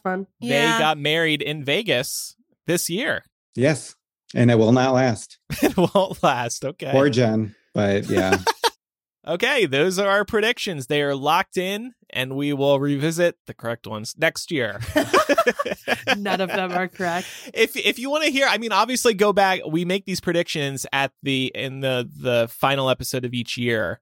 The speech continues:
Speaker 2: So just go back if you wanna hear all the predictions. It can be fun to listen back to all of that in hindsight. So that is our episode today. My final words for twenty twenty-two are, well,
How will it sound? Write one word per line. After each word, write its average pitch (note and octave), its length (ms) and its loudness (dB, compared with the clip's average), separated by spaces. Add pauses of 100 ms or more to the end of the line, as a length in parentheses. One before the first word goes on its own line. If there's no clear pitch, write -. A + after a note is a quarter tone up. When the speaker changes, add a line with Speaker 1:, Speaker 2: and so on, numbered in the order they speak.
(140)
Speaker 2:
So - 160 -8
just A#2+ 180 -6
go C3+ 120 2
back B2+ 300 0
if A#2 80 -14
you A#2 120 -6
wanna A2+ 160 -4
hear A2+ 380 0
all A2+ 200 2
the A2 100 -6
predictions. A2+ 480 -10
It A2+ 60 -8
can B2+ 140 -6
be A#2 80 -8
fun A2 240 -6
to G#2+ 60 -6
listen A2 320 -8
back A2 240 -4
to A2 240 -8 (360)
all B2+ 220 4
of A#2 60 0
that A#2+ 240 0
in B2 140 -8
hindsight. A#2+ 580 -6 (520)
So A3 220 2
that C4+ 260 2
is B3+ 200 -4
our B3 120 2
episode A#3+ 460 -2
today. B3+ 500 -4 (880)
My F#3+ 240 0
final G#3 400 -2
words F#3+ 380 2
for D#3+ 440 2
twenty F3 340 -4
twenty-two D#3+ 720 0
are, C3 460 2
well, A3+ 400 0